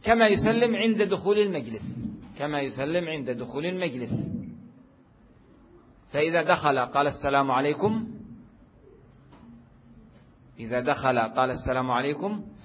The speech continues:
وكذلك إذا خرج من المجلس قال: "السلام عليكم ورحمة الله". هذا يقصر فيه الناس،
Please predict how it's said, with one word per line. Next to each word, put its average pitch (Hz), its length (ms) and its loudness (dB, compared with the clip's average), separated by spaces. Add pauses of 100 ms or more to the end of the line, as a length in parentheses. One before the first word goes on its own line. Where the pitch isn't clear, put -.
(140)
وكذلك 220 840 4
إذا 160 240 0
خرج 190 460 6 (880)
من 156 100 -4
المجلس 175 580 0
قال: 151 140 4
"السلام 139 540 4
عليكم 113 560 -2 (460)
ورحمة 117 500 -2
الله". 101 360 -6 (1200)
هذا 151 280 2
يقصر 170 520 0
فيه 131 320 -2
الناس، 123 600 -4